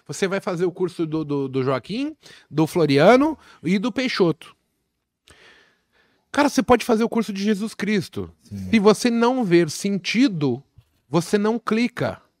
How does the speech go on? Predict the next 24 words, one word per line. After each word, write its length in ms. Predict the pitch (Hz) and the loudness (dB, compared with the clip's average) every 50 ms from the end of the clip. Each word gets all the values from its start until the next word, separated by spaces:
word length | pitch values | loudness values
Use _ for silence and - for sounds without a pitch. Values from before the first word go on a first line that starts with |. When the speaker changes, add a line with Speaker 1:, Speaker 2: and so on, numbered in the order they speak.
| _ _ _ _ _ _ _ _ _ _ | _ _ _ _ _ _ _ _ _ _
Speaker 1:
Você 260 | - 147 143 - 190 | -2 -2 0 0 0
não 140 | 185 196 202 | 0 0 -2
tem 160 | 185 220 202 | -2 -4 -4
convicção. 720 | 190 - 208 190 190 208 - - - 214 202 208 196 180 143 | -4 -4 -6 -6 -6 -8 -10 -6 -4 -2 -2 0 -2 -4 -4
Então, 200 | 139 - 214 220 214 | -4 -2 0 0 0
assim, 200 | - 214 196 147 | 0 -2 -6 -6
Speaker 2:
Exato. 220 | - 85 85 - _ - _ _ _ _ _ | -6 -10 -16 -20 _ -20 _ _ _ _ _
Speaker 1:
você 340 | 127 147 175 170 - 233 208 | -2 -2 -2 0 2 0 2
vai 380 | 180 160 185 190 214 277 269 | 2 2 2 2 2 0 -2
indo 460 | 214 190 190 190 202 208 226 247 - - | -2 -2 -2 -2 -2 -2 -2 -4 -4 0
e 80 | - 196 | 2 2
até 520 | 185 - - 214 208 220 240 247 240 - - - - | 2 2 2 0 2 2 2 0 -2 -2 -4 -8 -8
chegar 260 | - - 190 175 196 | -4 -2 -2 -2 0
a 20 | |
um 80 | 190 180 | -4 -2
ponto 300 | - 196 202 214 - 208 | -2 -4 -4 -4 -4 -6
de 80 | 202 | -4
você 260 | 196 208 196 - - 208 | -2 -2 -2 -2 -4 -4
passar 520 | - 208 202 - - - - 220 233 226 | -2 -2 -4 -2 -4 -2 0 0 0 0
a 20 | |
acreditar 680 | 226 - - 226 202 180 202 202 - - 175 170 185 196 | -2 -2 -2 -4 -4 -4 -6 -8 -2 0 0 0 2 0
em 80 | 214 214 | -2 -2
algumas 400 | 202 180 165 185 196 196 - - | -4 -4 -4 -4 -4 -6 -6 -6
coisas. 460 | - 175 180 175 147 113 107 95 - | 0 0 2 2 2 -2 -4 -10 -12